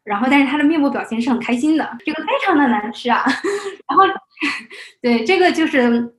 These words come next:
我们现在的结果就是，嗯，我们现在做的是成年人，成年人对这个条件，有些人是觉得这个人可能就是开玩笑呀，就是 try to be silly，然后就是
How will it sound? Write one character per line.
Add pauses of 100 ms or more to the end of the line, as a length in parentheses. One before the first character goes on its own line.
(140)
我
们
现
在
的
结
果
就
是， (300)
嗯， (140)
我
们
现
在
做
的
是
成
年
人，
成
年
人
对
这
个
条
件，
有
些
人
是
觉
得 (680)
这
个
人
可
能
就
是 (100)
开
玩
笑
呀， (180)
就
是
try
to
be
silly，
然
后
就
是